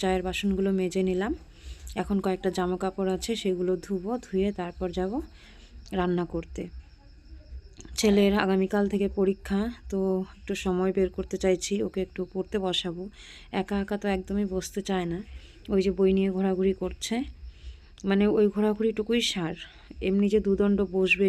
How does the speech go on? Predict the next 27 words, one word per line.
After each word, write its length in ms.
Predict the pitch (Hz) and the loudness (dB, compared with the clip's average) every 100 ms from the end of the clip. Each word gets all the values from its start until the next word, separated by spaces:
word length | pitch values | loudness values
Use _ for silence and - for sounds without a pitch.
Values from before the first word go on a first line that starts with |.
| 185 | 4
নিজের 180 | 175 190 | 2 0
ইচ্ছাতে 300 | 190 - 196 196 | 0 -4 -4 -2
পড়বে, 240 | 185 175 196 | -2 -2 -4
সেটা 180 | 190 175 170 | -4 -6 -6
পড়বে 240 | 175 160 165 | -6 -6 -6
না। 60 | 180 - - - - - - - - | -8 -10 -16 -16 -20 -18 -18 -16 -10
তো 80 | 202 202 | -2 0
এখন 260 | 196 208 202 196 - - - - | 0 0 2 2 -2 -10 -12 -2
মশলা 260 | 202 190 214 202 | 0 2 2 2
বাটছি, 380 | 180 - - 247 - - - - - - 190 | 2 -2 -4 -4 -6 -18 -20 -20 -20 -10 -6
আজকে 300 | 190 - 202 196 196 190 - - 214 | -6 -2 2 4 4 0 -8 -4 2
নিরামিষ, 440 | 202 190 202 247 - - - 214 208 - 196 - 170 156 - - - - - - - - - - | 4 4 2 0 -2 -4 -10 -20 -20 -20 -20 -20 -20 -20 -20 -20 -20 -20 -20 -20 -20 -20 -20 -10
তো 60 | - 208 | -2 2
রান্না 220 | 208 208 202 | 4 4 4
করব 140 | 208 214 | 2 2
সয়াবিন 300 | 208 196 196 202 | 2 2 2 0
তরকারি 340 | 202 202 214 277 349 - 190 | 0 0 2 2 0 -2 -2
আর 220 | 180 180 175 190 208 190 | 0 0 -2 -4 -4 -2
ঘরে 200 | 185 196 | 0 2
অনেক 140 | 190 190 - | 2 0 0
সবজি 300 | 196 185 190 185 | -2 0 2 2
আছে, 140 | 185 233 | 2 -2
সব 120 | 196 180 | -2 -4
সবজি 280 | - 180 - 185 | -4 -6 -4 0
দিয়ে 140 | 190 185 | 2 2
একটা 200 | 175 - 311 320 - - - - | -2 -4 -4 -4 -18 -20 -20 -6
চচ্চড়ি। 480 | 202 185 - 180 180 | -2 -2 -4 -6 -6